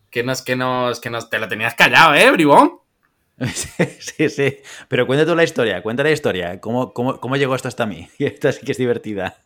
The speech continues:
Speaker 1: No me acuerdo ya. ¿Cómo fue? Ah, me llamaron,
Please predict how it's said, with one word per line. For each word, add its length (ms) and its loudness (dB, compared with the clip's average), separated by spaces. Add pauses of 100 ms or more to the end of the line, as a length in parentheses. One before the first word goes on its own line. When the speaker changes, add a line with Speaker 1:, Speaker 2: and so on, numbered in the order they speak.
(500)
Speaker 1:
No 200 0
me 100 -2
acuerdo 340 0
ya. 260 -6 (320)
¿Cómo 200 0
fue? 240 6 (140)
Ah, 200 10
me 80 6
llamaron, 400 6